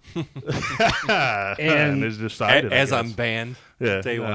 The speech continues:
Speaker 2: No, just kidding. But, yeah, in my opinion, Iowa. Um, just kinda bouncing off of what Travis said. I mean, Iowa is just straight, just heaviness, right? It's almost, in some aspects,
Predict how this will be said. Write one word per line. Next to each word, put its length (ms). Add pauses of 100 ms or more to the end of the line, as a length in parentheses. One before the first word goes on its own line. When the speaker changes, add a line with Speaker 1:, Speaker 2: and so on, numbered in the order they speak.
(140)
Speaker 2:
No, 140
just 220
kidding. 300
But, 260
yeah, 240
in 100
my 140
opinion, 400
Iowa. 440
Um, 560 (500)
just 220
kinda 200
bouncing 380
off 160
of 120
what 180
Travis 340
said. 400 (120)
I 60
mean, 360 (1120)
Iowa 420
is 540 (1200)
just 260
straight, 680 (100)
just 240
heaviness, 880 (400)
right? 320
It's 140
almost, 520
in 100
some 180
aspects, 520